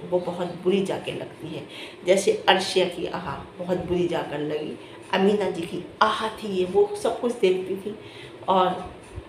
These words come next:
अपने को हंड्रेड परसेंट ये साबित करने की कोशिश करती थी अमीना जी के सामने। और वो देखती थी और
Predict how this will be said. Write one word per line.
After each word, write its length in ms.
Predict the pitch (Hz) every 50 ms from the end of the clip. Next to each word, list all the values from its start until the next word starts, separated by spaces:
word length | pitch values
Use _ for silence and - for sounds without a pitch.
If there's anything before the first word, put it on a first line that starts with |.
| - - -
अपने 260 | 156 - 208 220 220
को 100 | 220 220
हंड्रेड 400 | 214 220 202 190 196 214 208 -
परसेंट 400 | - 190 - - 190 185 190 185
ये 60 | 180
साबित 380 | 185 - - 165 175 180 175 -
करने 220 | - 175 175 180 180
की 140 | 180 - -
कोशिश 300 | - 180 175 175 170 165
करती 360 | - 180 170 175 170 170 175
थी 140 | - 202 190
अमीना 300 | 180 185 185 185 185 180
जी 160 | 175 180 -
के 80 | 180
सामने। 460 | 175 - - 165 165 170 175 180 185 - - - - - - - - -
और 100 | - 185
वो 100 | 180 185
देखती 440 | 190 180 196 214 214 208 208 220 220
थी 140 | 220 226 226 233 - - - - - - - -
और 180 | 190 196 -